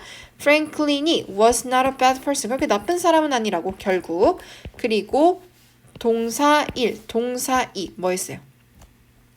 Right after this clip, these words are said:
아이고, 여기 동사 일 하면 안 되죠? 잠깐만요. 일, 동사 이.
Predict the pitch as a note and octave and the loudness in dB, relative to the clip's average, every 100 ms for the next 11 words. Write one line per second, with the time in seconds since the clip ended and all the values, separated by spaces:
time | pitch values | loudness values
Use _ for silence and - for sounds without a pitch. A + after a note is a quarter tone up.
0 | _ _ _ - _ _ _ _ _ _ | _ _ _ -20 _ _ _ _ _ _
1 | _ _ _ - F#3+ - F#3+ F#3 G3 F#3 | _ _ _ -12 -12 -8 -4 -2 -4 -8
2 | - F3 F3+ F3 E3+ F3+ E3+ - F3 - | -12 -10 -6 -6 -4 -6 -8 -10 -12 -12
3 | - - - F#3 D#3 D#3 A3+ D4+ - - | -20 -20 -18 -16 -14 -8 -6 -8 -14 -20
4 | _ _ _ _ _ _ - - _ _ | _ _ _ _ _ _ -20 -20 _ _
5 | - - _ - - A#3 C4+ D4 D4 G3+ | -20 -20 _ -14 -4 0 0 0 -2 -6
6 | G3 F3+ | -4 -6